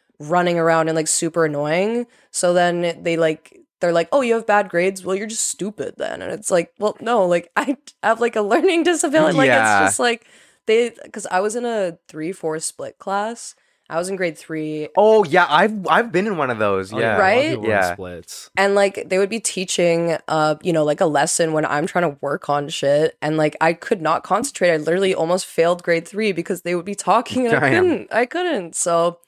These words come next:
Speaker 1: my parents were like, "No, she's just curious <laughs> about the world." Like, what? My brother has A D H D too, so they just were kinda like, "Oh, this is what A D H D looks like, not this."
Speaker 3: What were you like in high school?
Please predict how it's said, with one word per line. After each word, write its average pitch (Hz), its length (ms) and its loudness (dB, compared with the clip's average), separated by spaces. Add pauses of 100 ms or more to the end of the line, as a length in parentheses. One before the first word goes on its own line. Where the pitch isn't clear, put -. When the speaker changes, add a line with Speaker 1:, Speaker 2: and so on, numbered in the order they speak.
(320)
Speaker 1:
my 226 140 -2
parents 247 260 -2
were 269 80 -2
like, 262 140 -2
"No, 339 240 2
she's 311 260 -4
just - 220 -8
curious 233 560 0
<laughs> 233 60 -4
about 220 220 0
the 185 100 0
world." 160 360 2
Like, 165 220 0 (300)
what? 311 500 -2 (720)
My 208 120 2
brother 214 260 2
has 180 180 0
A 165 140 -2
D 160 60 0
H 156 200 -2
D 147 140 -2
too, 151 280 -2
so 151 280 2
they 151 100 2
just 156 240 -6
were - 60 -16
kinda 147 260 0
like, 131 240 -2 (160)
"Oh, 151 140 4
this 180 240 0
is 165 100 -4
what 151 160 2
A 147 140 -4
D 160 160 -6
H - 160 -12
D - 80 -10
looks - 260 -12
like, - 220 -12
not - 240 -4
this." - 520 -8
Speaker 3:
What 113 100 0
were 139 60 2
you 185 140 2
like 110 300 0
in 110 80 -2
high 92 200 -4
school? 71 460 -12